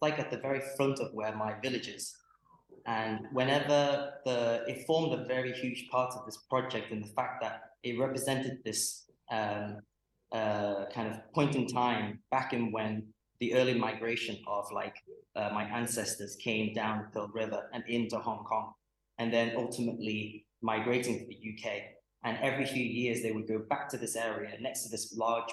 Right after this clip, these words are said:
banyan tree, next to the temple. And it was there that they would ga-, uh, congregate together as a community, both ones who had, you know, gone, uh, left home and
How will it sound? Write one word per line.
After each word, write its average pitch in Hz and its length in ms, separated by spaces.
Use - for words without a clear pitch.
banyan 107 360
tree, - 260
next 113 280
to 117 60
the 110 100
temple. 117 600
And 117 340
it 120 180
was 113 220
there 127 220
that 123 180
they 110 80
would 107 220
ga-, - 800
uh, 110 160
congregate 123 500
together 107 440
as 110 160
a - 120
community, 107 640
both 110 220
ones 123 280
who 117 100
had, 110 140
you 107 120
know, 104 140
gone, 120 380
uh, 104 140
left 120 240
home 110 320
and 107 160